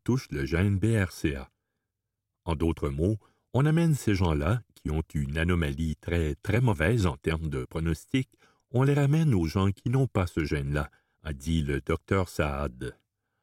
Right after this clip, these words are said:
C'est comme ça que je le vois. C'est comme si on élimine cette anomalie de l'équation de mauvais pronostic.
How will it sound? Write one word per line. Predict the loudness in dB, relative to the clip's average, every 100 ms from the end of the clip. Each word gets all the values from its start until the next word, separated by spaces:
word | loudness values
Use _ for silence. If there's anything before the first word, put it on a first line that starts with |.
| _ _ _
C'est | -4 0 2
comme | 2 2
ça | 2 0 0
que | -2
je | -2 -2
le | -4
vois. | -2 -6 -8 _ _ _ _ _ -6
C'est | 0 0
comme | 2 0
si | 2
on | 4 4
élimine | 4 4 4 2
cette | 2 -2 0
anomalie | -2 0 0 0 0 2
de |
l'équation | 0 0 0 -2 0 0 2
de | 2
mauvais | 2 2 0
pronostic. | 0 -2 -2 -6 -8 -10